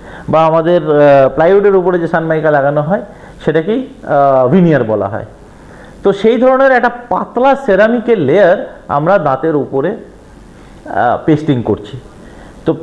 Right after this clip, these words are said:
কিভাবে পেস্টিং করছি? ডিজিটালি স্ক্যান করে, ডিজিটালি মেক করে,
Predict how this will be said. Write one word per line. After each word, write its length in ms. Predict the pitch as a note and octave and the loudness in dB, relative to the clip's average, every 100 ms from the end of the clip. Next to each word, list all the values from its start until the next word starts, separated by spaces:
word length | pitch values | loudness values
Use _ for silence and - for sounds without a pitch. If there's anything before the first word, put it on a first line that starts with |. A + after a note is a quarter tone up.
| - | -4
কিভাবে 300 | A3 A#3 A#3+ | 0 2 2
পেস্টিং 360 | A#3+ A#3 A#3+ A#3+ | -2 -2 -4 -2
করছি? 300 | B3 B3+ G#3+ | -4 -2 -2
ডিজিটালি 580 | D3+ D#3+ G3 G3 G3 | -2 -2 0 0 -2
স্ক্যান 420 | F#3 F3+ D3+ E3 E3 | -4 -2 0 0 -2
করে, 340 | E3 F3+ F#3 F3+ | -2 2 2 0
ডিজিটালি 640 | A#2 C#3+ A3+ A3 F#3+ C#3+ | -2 -2 0 0 0 -2
মেক 460 | A#2+ A#2+ D3+ D3+ - | -2 -2 -4 -4 -4
করে, 400 | F3 F#3+ G#3+ | 0 0 -2